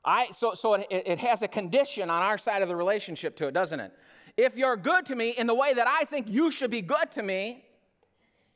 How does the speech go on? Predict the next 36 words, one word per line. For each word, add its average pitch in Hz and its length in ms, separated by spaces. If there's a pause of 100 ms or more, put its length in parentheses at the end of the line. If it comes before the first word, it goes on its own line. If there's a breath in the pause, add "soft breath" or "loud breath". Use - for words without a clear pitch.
(320)
then 247 120
I'll 226 120
trust 285 320
you. 147 300
It's 180 180
a 202 160
me-focused 226 800
faith, 226 220
and 196 100
that 247 240
is 190 180
not 214 300
the 196 80
kind 185 340
of 151 80
faith. 165 480 (480 loud breath)
Now 247 140
remember, 277 340 (220 loud breath)
God 262 340 (220 loud breath)
in 214 120
Jeremiah 247 560
says 220 240 (140 loud breath)
he's 240 200
committed 262 540
to 254 100
our 254 120
goodness. 240 640 (1000 soft breath)
He 262 120
never 262 300
stops - 680
wanting 269 320
to 254 80
be 226 100
good 240 280
to 214 180
us. - 320